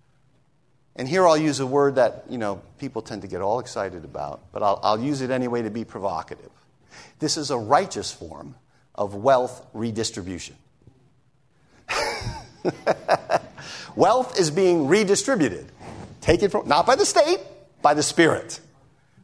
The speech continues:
By the Spirit, right? This is righteous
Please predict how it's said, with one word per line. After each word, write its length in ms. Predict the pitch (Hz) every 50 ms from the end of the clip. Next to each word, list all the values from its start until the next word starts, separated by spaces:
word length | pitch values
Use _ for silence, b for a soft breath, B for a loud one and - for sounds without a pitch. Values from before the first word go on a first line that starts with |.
| _ -
By 300 | - 139 165 190 196 214
the 100 | 202 202
Spirit, 600 | 190 - - - 226 185 135 101 - - - - - - _ _ _ _ _ -
right? 220 | 107 120 151 - - b b b b
This 160 | - 170 160
is 140 | 156 139 120
righteous 520 | 113 110 156 190 214 - - 214 190 -